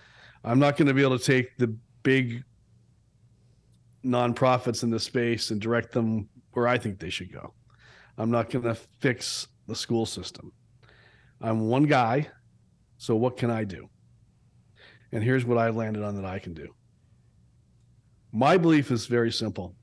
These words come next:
There are not enough therapists, there are not enough psychologists, there are not enough psychiatrists, there are not enough doctors, there are not enough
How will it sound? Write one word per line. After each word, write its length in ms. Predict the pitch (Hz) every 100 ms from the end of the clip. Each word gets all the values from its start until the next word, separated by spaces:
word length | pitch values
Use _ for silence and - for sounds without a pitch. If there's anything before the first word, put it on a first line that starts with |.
| _ _ _ _ -
There 240 | 117 117
are 60 | 113
not 320 | 113 117 135
enough 480 | 135 123 113 - -
therapists, 760 | 113 110 104 117 - - - - _
there 180 | 110 104
are 40 |
not 140 | 104 110
enough 200 | 113 110
psychologists, 840 | 127 - 110 98 98 101 - - _ _ _ _ _ -
there 100 | 104
are 120 | 104
not 80 | 107
enough 160 | 113
psychiatrists, 920 | - 120 - 123 104 - 104 - - - _ _ _ _ _
there 100 | 104
are 40 | 104
not 80 |
enough 240 | 110 120 -
doctors, 540 | 110 101 - 104 101
there 100 | 107
are 40 | 107
not 60 |
enough 200 | 117 -